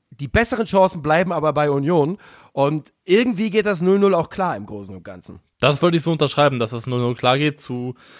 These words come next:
Speaker 2: ja, Skiri auch nochmal von mir anknüpfend, weil ich finde, das Spiel hier war ein gutes Beispiel dafür, dass dann das Spiel zu gucken auch schon nicht ganz unwichtig ist. Denn wenn du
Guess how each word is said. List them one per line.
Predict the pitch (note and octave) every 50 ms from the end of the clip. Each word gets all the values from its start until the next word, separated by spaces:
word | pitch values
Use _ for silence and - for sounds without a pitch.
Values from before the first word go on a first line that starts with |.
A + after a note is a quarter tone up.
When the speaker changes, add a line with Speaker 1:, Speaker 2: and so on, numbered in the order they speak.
| - _ _
Speaker 2:
ja, | B2+ B2+ C#3 C3+
Skiri | D3 - - - - - F3 E3 F3+ F3+
auch | D#3 D#3
nochmal | D3 C#3+ C#3 C3
von | - - C3 C3+
mir | C#3 C#3+ D3+ D3 D3+ C#3+ - - -
anknüpfend, | C#3+ C#3+ D3 - - D3+ C#3 - - D3+ C#3 -
weil | C3 B2+ B2+
ich | B2+ -
finde, | - C#3+ C#3+ C#3+ C#3 C3+ - - - - - _ _ _ -
das | C3 C3 -
Spiel | - - D#3+ D#3+ D#3+ D3
hier | - - D3+ E3 F3 D#3
war | D3+ D3+ D3 C#3+
ein | C#3 B2
gutes | C3+ D3 E3 C#3+ -
Beispiel | - B2 C3+ C3+ - D#3+ C3+
dafür, | C#3 B2 - - C#3+ C#3 C3+ C3+ C3 - - - - - - _ _ _
dass | A2+ - -
dann | C3 B2 B2
das | A#2+ -
Spiel | - - D3+ C#3+
zu | - -
gucken | - - D#3+ D3+ - D3+ C3+
auch | B2 B2+ -
schon | - C#3 C3+
nicht | C3 -
ganz | C3 A#2 A#2
unwichtig | - C3+ C3 B2 G#2 - - G#2 - F#2+
ist. | A2+ B2 - - -
Denn | A2 G#2+ G#2+ A2+ A2 A2 A2 - - - - - _ _ _ -
wenn | C3+ A#2 C3
du | B2+ B2+ B2+ B2+ B2 B2 B2 B2 A2+